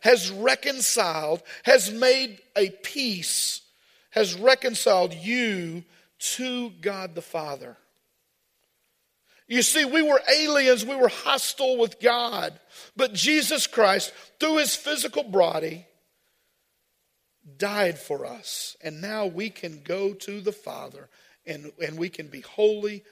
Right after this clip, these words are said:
faultless, and blameless. That is the peace of God. The fact that Jesus Christ,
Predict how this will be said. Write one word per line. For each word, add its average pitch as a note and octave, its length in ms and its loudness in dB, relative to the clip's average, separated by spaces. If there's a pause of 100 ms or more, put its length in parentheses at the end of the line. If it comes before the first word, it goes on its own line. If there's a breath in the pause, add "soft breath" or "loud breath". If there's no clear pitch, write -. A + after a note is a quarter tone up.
(100)
faultless, F3 800 0 (280 soft breath)
and C#3+ 260 -12
blameless. - 960 -16 (1120 soft breath)
That A3+ 280 -2
is F3+ 360 0
the D3 100 -6
peace - 440 -8
of C3 160 -14
God. C3 440 -6 (340 soft breath)
The E3+ 120 0
fact A3+ 480 -4
that D3+ 180 -2
Jesus A#3+ 560 -6
Christ, D3 480 -4